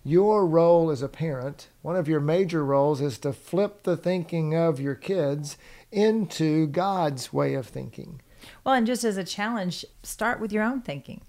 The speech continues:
Speaker 2: You know, start practicing by flipping your own thoughts and your own processes so that when it comes time to flip your child's thinking, then you're familiar with it and you know what you're doing and you know how to direct them and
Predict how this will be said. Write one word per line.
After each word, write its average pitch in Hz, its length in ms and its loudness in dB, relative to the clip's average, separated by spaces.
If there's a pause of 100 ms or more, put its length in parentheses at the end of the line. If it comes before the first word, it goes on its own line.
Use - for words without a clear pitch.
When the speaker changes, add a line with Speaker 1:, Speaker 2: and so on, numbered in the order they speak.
(380)
Speaker 2:
You 180 80 -4
know, 196 60 -2
start 220 280 -2
practicing 208 460 -4
by 180 160 -4
flipping 208 400 -4
your 190 180 -2
own 208 220 -2
thoughts 147 380 -4
and 170 100 -6
your 156 100 -6
own 196 220 -4
processes 143 800 -10
so 160 240 -6
that 156 280 -6 (220)
when 175 140 -2
it - 160 -4
comes 196 420 -4
time 185 540 -4
to 156 340 -6
flip 175 280 -8
your 160 80 -6
child's 196 380 -6
thinking, 151 500 -8 (440)
then 170 320 0
you're 180 160 -2
familiar 190 540 0
with 147 200 -4
it - 200 -14
and 165 160 -4
you 180 80 -2
know 175 160 -2
what 151 160 -6
you're 156 120 -6
doing 160 380 -4
and 151 100 -6
you 156 60 -4
know 160 140 -4
how 165 160 -8
to 160 80 -6
direct 165 420 -6
them 156 220 -6
and 147 180 -8